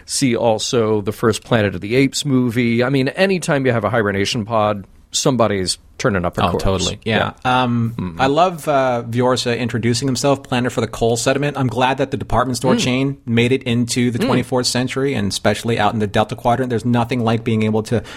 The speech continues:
Speaker 2: branch out your stores and
Speaker 1: Yeah.
Speaker 2: Yeah.
Speaker 1: Well, it, it's because they have such a robust rewards program.
Speaker 2: Yeah.
Speaker 1: I think that's,
Speaker 2: Gotta love
Speaker 1: yeah.
Speaker 2: those Kohl's dollars.
Speaker 1: Mm-hmm. Yep.
Speaker 2: Um,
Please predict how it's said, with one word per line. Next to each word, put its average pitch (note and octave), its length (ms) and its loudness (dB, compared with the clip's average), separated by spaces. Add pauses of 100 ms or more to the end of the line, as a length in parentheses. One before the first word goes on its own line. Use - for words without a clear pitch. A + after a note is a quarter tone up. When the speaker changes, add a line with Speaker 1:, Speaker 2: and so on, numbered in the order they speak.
(180)
Speaker 2:
branch A#2 540 0
out G#2 240 2
your G2+ 140 -2
stores A2+ 600 -2
and G2+ 340 -4 (640)
Speaker 1:
Yeah. B3+ 200 2
Speaker 2:
Yeah. F2+ 180 -2 (320)
Speaker 1:
Well, - 260 2
it, F3+ 200 2
it's - 120 -4
because F#3+ 260 0
they D#3+ 120 2
have D#3 120 0
such - 200 0
a C#3+ 60 2
robust A#2+ 480 0
rewards G#2+ 460 0
program. A2+ 600 0 (140)
Speaker 2:
Yeah. G#2 40 0
Speaker 1:
I G#2 40 -2
think G#2 200 -6
that's, F2 320 -2
Speaker 2:
Gotta F#2+ 140 0
love G#2 100 2
Speaker 1:
yeah. - 60 0
Speaker 2:
those G2+ 140 -6
Kohl's B2+ 520 0
dollars. G#2+ 560 -2
Speaker 1:
Mm-hmm. - 500 -14
Yep. C3 140 2
Speaker 2:
Um, B2+ 560 0